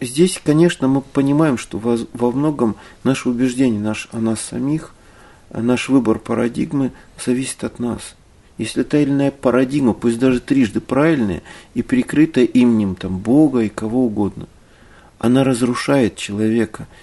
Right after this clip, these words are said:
делает его нецелостным, раздробленным и ввергает в состояние войны, что-то с этой парадигмой не так. Я ни в коем случае не ставлю под вопрос священные истины. И я ставлю под вопрос тех людей, которые транслируют.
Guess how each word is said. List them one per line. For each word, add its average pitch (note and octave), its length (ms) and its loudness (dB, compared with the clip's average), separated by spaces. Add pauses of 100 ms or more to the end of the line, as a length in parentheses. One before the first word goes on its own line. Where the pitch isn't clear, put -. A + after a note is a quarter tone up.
(100)
делает C3 300 2
его A#2+ 120 2
нецелостным, A#2+ 760 -2
раздробленным G#2+ 720 0 (320)
и - 60 -4
ввергает A#2 420 2
в - 40 -10
состояние A2 420 -2
войны, B2 460 -2 (280)
что-то - 340 -6
с - 80 -14
этой - 180 -10
парадигмой G2+ 560 -6
не G2+ 120 -10
так. - 360 -20 (1700)
Я B2 200 2
ни E3+ 80 6
в E3+ 80 -4
коем E3+ 160 2
случае F3+ 340 0
не C3 80 4
ставлю E3+ 460 2
под A2+ 320 -6
вопрос C#3+ 560 -2 (280)
священные A#2+ 920 -2 (320)
истины. G#2+ 580 -6 (800)
И A#2 80 -4
я C3+ 280 0
ставлю C#3 320 0
под A2+ 200 -4
вопрос A#2 340 -2
тех - 240 -10
людей, A2 220 -4
которые G2+ 360 -6
транслируют. - 760 -14